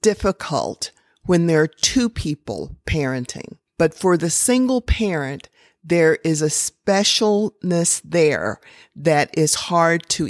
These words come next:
even explain if you are not a single parent. Being a single parent is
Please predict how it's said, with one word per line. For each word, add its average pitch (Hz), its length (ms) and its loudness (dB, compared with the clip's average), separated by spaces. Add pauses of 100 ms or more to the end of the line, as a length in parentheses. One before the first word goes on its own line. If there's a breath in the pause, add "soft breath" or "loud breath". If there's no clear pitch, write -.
even 151 440 -2 (160)
explain 143 800 0 (340 loud breath)
if 156 240 0
you 170 420 2
are 143 140 2
not 143 480 -2 (140)
a 147 80 0
single 139 400 0
parent. 131 580 -8 (220)
Being 254 420 4
a 233 80 4
single 214 380 2
parent 165 680 0
is 160 240 -2